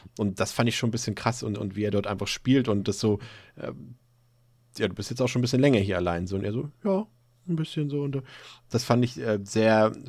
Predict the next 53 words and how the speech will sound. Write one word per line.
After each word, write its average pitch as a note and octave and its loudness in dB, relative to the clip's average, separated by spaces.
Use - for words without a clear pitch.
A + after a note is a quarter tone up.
beeindruckend, A#2 2
aber A2+ 4
auch A2+ 4
so A#2 2
wie G#2+ 0
beiläufig. C#3+ 6
Da, - -2
ich - -10
glaub, B2 4
das B2+ 0
ist C3+ -4
ja D3+ 6
auch B2 8
der B2 8
Moment, C3 6
wo, B2 6
ähm, A2+ 8
Mark A2+ 6
das G#2+ 2
rausfindet, G2 4
ne, F#3 4
mit, A2 -2
mit G#2 -2
Heinrich, F#2+ -2
glaub F#2 0
ich, G2 -2
äh, G#2 -4
fragt A#2+ 0
doch G#2+ -6
irgendwie, G#2+ -4
glaub G#2+ 0
ich, - -4
mit G2+ -6
dem, A2+ -4
„Oh, C#3+ 2
von A2+ -2
wem A2 4
hast - -2
du A#2+ -2
dieses A2 0
Boot C#3 4
bekommen?“ D#3+ 0
„Ja, F#3+ 4
von E3 0
Onkel C#3+ 0
Heinrich“, A2 0
sagt - -8
er F#2 -4
dann F2+ -6
so, A2 -12
so G2 -8
beiläufig, F#2+ 0
ne? A#2+ 2